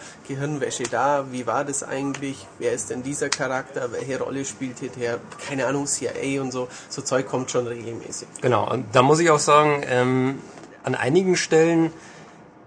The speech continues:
Speaker 2: reißt es einen auch aus dem Spielfluss raus, also man ist mitten in einer Mission und dann zack, kommt irgendwie so ein Flashback und man sitzt irgendwie wieder auf dem Stuhl, man muss eine Zwischensequenz anschauen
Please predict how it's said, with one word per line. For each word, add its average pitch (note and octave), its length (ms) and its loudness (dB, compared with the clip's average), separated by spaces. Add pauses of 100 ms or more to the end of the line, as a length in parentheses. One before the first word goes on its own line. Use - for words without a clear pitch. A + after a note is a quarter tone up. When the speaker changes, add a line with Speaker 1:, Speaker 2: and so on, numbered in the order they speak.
(120)
Speaker 2:
reißt A#2+ 400 2
es C#3+ 100 0
einen C3+ 240 4
auch C3 160 0
aus B2 140 2
dem A2+ 100 0
Spielfluss C3 560 0
raus, A#2 240 2
also C3 140 0
man B2+ 120 2
ist B2+ 160 2
mitten D#3 300 2
in D#3+ 80 4
einer D3+ 140 2
Mission C3 580 4
und D#3+ 220 0
dann C#3+ 260 2
zack, - 180 -4 (360)
kommt D#3 240 2
irgendwie D3+ 180 2
so C3+ 80 2
ein C3 100 4
Flashback D3+ 800 0
und C#3 100 -2
man C3 160 6
sitzt D#3+ 260 0
irgendwie C#3+ 340 0
wieder C3+ 200 4
auf B2 120 4
dem A#2 160 -2
Stuhl, E3 320 -4
man C#3+ 320 2
muss C#3 240 -2
eine C3 180 2
Zwischensequenz F#3 680 0
anschauen E3 560 4